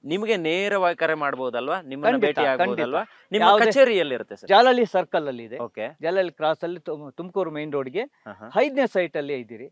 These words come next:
Speaker 1: ಓಕೆ.
Speaker 2: ಅದು ನಮ್ಮದೇ, ಆ, ಆಫೀಸು, ಸ್ವಂತ ಆಫೀಸು ಜೊತೆಗೆ.
Speaker 1: ಓಕೆ.
Speaker 2: ಹಂಗಾಗಿ
Speaker 1: ಆಹಾ.
Speaker 2: ನಾವು ಅತಿ ಹೆಚ್ಚಿನ ಲಾಭಕ್ಕೆ ಇಷ್ಟಪಡೋಲ್ಲ.
Speaker 1: ಓಕೆ.
Speaker 2: Already, ಆ, ಯಾರು ಕಟ್ಕೊಂಡಿರ್ತಾರೆ,
Speaker 1: ಆಹಾ.
Speaker 2: ಈಗ already ಇದು ಆರನೇ ಪ್ರಾಜೆಕ್ಟ್ ಆಗಿರೋದ್ರಿಂದ
Speaker 1: ಎಸ್, ನಾನು ಅದನ್ನ
Speaker 2: ಆ
Speaker 1: ಕೇಳ್ಪಟ್ಟೆ.
Speaker 2: ಎಲ್ಲಾನು,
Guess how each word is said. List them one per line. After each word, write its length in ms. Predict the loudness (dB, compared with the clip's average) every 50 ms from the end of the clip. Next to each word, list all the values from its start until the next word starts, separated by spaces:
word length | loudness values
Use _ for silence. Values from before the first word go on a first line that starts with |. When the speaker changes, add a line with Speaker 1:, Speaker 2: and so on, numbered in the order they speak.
| -10 -10
Speaker 1:
ಓಕೆ. 360 | -10 -8 -10 -10 -10 -10 _ -10
Speaker 2:
ಅದು 180 | -6 -4 -4
ನಮ್ಮದೇ, 500 | -2 -2 -4 -4 -2 0 0 0 0 -2 _ _ _ _ _ _ -8
ಆ, 260 | -6 -6 -4 -2 -4
ಆಫೀಸು, 380 | -4 -4 -6 -10 -10 -10 -14 -14
ಸ್ವಂತ 360 | -10 -8 -8 -8 0 4 6
ಆಫೀಸು 440 | 6 6 4 2 -2 -14 -12 -12 -10
ಜೊತೆಗೆ. 480 | -8 -8 -8 -8 -8 -8 -8 -10 -12 _ -16 -16
Speaker 1:
ಓಕೆ. 220 | -16 _ -12 -12
Speaker 2:
ಹಂಗಾಗಿ 640 | -12 -12 -12 -12 -8 -4 -2 0 0 0 -2 -2 -4 -4
Speaker 1:
ಆಹಾ. 340 | -6 _ _ _ -18 -12
Speaker 2:
ನಾವು 160 | -8 -4 -2 -2
ಅತಿ 340 | 0 -2 -2 -2 0 0
ಹೆಚ್ಚಿನ 300 | 0 0 -2 -4 -6 -4 -2 -2 -2 -2
ಲಾಭಕ್ಕೆ 640 | -2 -2 -4 -4 -4 -6 -10 -10 -8 -10 -10 -10 -14
ಇಷ್ಟಪಡೋಲ್ಲ. 540 | -12 -8 -8 -8 -6 -6 -8 -8 -8 -8 -10
Speaker 1:
ಓಕೆ. 420 | -12 _ _ -18 -18 -16 -8 -4
Speaker 2:
Already, 440 | -2 -2 -2 -2 -6 -8 -10 -10 -12 _ _ _ _ _ -18
ಆ, 40 | -14
ಯಾರು 420 | -12 -8 -4 0 2 2 2 2
ಕಟ್ಕೊಂಡಿರ್ತಾರೆ, 840 | 0 -4 -8 -8 -6 -4 -4 -4 -2 -2 -4 -8 -6 -4 -4 -4 -4 -4
Speaker 1:
ಆಹಾ. 280 | -6 -10 -16 -20 -18 -16
Speaker 2:
ಈಗ 140 | -10 -4 -2 0 0 0
already 280 | 0 -2 0 0 0
ಇದು 220 | 0 0 0 0 2
ಆರನೇ 240 | 2 2 0 -2
ಪ್ರಾಜೆಕ್ಟ್ 460 | -4 -2 0 0 0 0 0 0 2 2
ಆಗಿರೋದ್ರಿಂದ 640 | 2 2 2 0 -2 -2 -2 -4 -6 -6 -4 -2 -2 -2 -2 -4 -10 -14
Speaker 1:
ಎಸ್, 180 | -14 -14 -14 -10
ನಾನು 200 | -8 -6 -4 -4
ಅದನ್ನ 160 | -4 -4 -2
Speaker 2:
ಆ 40 | -2
Speaker 1:
ಕೇಳ್ಪಟ್ಟೆ. 260 | 0 2 2 2 6
Speaker 2:
ಎಲ್ಲಾನು, 460 | 10 12 12 12 12 10 4 -6 _